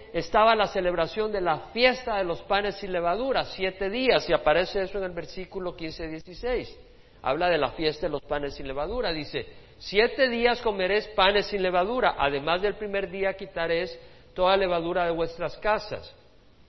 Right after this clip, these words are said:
Porque cualquiera que coma algo leudado desde el primer día hasta el séptimo, esta persona será cortada de Israel.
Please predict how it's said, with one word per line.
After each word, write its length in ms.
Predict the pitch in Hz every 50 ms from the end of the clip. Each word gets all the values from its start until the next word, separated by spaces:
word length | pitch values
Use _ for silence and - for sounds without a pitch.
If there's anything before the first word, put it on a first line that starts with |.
| _ - _ - - - - _ _ _ _ _
Porque 340 | - 165 180 175 180 185 170
cualquiera 840 | - 185 165 165 165 - - - - - - 220 233 254 262 240
que 120 | - 220 -
coma 360 | - 208 202 196 185 180 190
algo 200 | 208 220 202 196
leudado 720 | 190 185 175 165 151 147 151 175 190 196 190 165 170 170
desde 220 | 156 151 147 139 139
el 80 | 127
primer 400 | - - 139 147 175 185 190 175
día 160 | 180 196 190 175
hasta 220 | 160 - - 151
el 40 | 135
séptimo, 440 | - 196 196 185 190 190 180 180 170
esta 200 | 165 - 185 165
persona 400 | - 156 139 - 180 170 170 156
será 280 | - 165 156 156 151
cortada 360 | - 160 151 - 170 156 151
de 100 | 156 151
Israel. 460 | 139 135 147 143 170 233 247 214 139